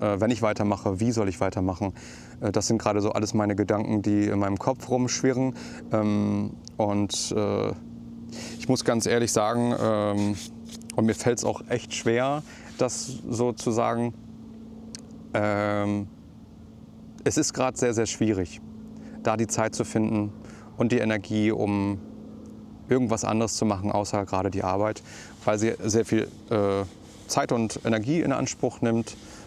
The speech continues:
ähm, was ja auch normal ist. Und ich bin, wie gesagt, mega glücklich darüber, aber da fehlt einfach dann die Zeit für, für YouTube und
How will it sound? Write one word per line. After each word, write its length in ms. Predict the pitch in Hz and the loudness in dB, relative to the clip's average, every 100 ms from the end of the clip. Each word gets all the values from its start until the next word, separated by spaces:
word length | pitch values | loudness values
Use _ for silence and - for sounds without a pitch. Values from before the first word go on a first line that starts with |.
| - 110 | -4 2
ähm, 460 | 107 104 101 104 101 - | 2 4 2 0 -4 0
was 140 | 104 117 | 2 4
ja 60 | |
auch 100 | 107 | 4
normal 320 | 107 104 123 | 4 4 4
ist. 160 | 131 - | 2 2
Und 280 | 113 104 - - | 0 0 -4 -6
ich 140 | - | -2
bin, 280 | - 139 120 | 2 4 4
wie 80 | 120 | 4
gesagt, 440 | 117 120 - - - | 4 2 -2 -12 -2
mega 320 | 127 131 151 127 | 4 6 6 4
glücklich 280 | 147 147 | 2 2
darüber, 280 | 143 139 131 | 2 4 4
aber 220 | 117 117 - - - - - | 4 2 0 -10 -14 -18 -4
da 80 | - | 0
fehlt 220 | - 113 | 2 2
einfach 240 | 107 101 | 2 2
dann 180 | 104 101 | 2 4
die 120 | 101 | 2
Zeit 400 | - 98 95 - - | 2 2 0 -2 -12
für, 480 | - - 101 98 98 | -2 2 4 4 0
für 240 | - 104 92 | 0 0 2
YouTube 720 | 107 107 120 135 151 135 120 | 2 2 2 4 2 2 2
und 280 | 107 101 | 0 0